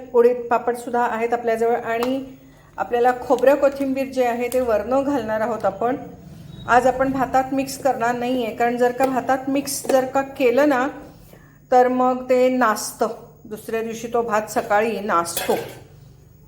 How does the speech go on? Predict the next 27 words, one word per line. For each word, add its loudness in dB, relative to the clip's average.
तर 6
आता -4
हे 0
अशी -2
पहिली -4
तयारी 4
करून 0
घेतलेली -2
आहे -6
आणि 4
आपला 4
खडा 2
मसाला 0
आहेच 0
इथं. -2
आज 6
मी 0
दुसरा 2
मसाला 2
म्हणजे 0
हा 0
मसाला 0
वापरणार -2
आहे, -8
सांबार 2
मसाला, -2
बाकी -2